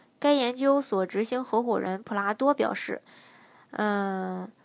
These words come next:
一个国家的声誉对旅游、出口和外国投资都有着一个直接的影响。”他特别提到的是，加拿大的惊人之举在于，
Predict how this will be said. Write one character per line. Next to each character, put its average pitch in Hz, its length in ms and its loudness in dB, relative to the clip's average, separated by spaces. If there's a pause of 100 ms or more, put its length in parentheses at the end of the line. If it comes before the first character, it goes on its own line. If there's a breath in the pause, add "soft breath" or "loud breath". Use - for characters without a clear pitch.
(640 soft breath)
一 233 140 0
个 294 120 6
国 220 160 4
家 254 160 6
的 254 140 2
声 277 260 -2
誉 247 140 -4
对 214 220 4
旅 196 220 -2
游、 196 260 2
出 277 240 -2
口 196 180 -4
和 208 140 -4
外 226 240 2
国 202 280 2
投 233 300 -2
资 269 280 -6
都 285 200 0
有 202 140 0
着 196 120 -4
一 196 80 -4
个 196 120 -4
直 220 200 -6
接 262 140 4
的 214 80 0
影 180 200 -6
响。” - 320 -4
他 - 180 -4
特 285 260 -2
别 214 160 0
提 214 220 -6
到 226 180 2
的 196 140 -4
是， 196 260 -6
加 226 160 -4
拿 208 160 -6
大 220 160 0
的 196 100 -2
惊 233 240 -6
人 226 160 -6
之 247 220 -4
举 - 180 -12
在 202 240 0
于， 196 320 0